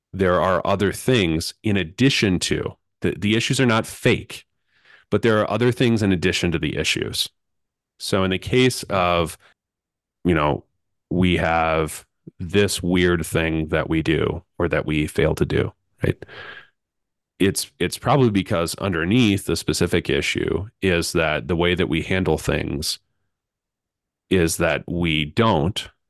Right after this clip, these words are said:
because the thing that we are most afraid of is the admission of actual conflict between each other. That the,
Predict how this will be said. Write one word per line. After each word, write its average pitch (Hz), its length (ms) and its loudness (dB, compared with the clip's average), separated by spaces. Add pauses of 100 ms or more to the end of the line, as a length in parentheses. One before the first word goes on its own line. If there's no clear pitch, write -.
(120)
because 92 340 2
the 85 100 0
thing 98 220 0
that 64 120 0
we 90 140 0
are 80 100 2
most 85 320 0
afraid 82 360 0
of 78 240 0
is 85 220 -2
the 76 120 0
admission 76 640 0
of 76 280 -4
actual 78 440 0
conflict - 640 -4
between - 280 0
each - 200 -2
other. - 240 -4 (1500)
That 82 220 0
the, 71 360 2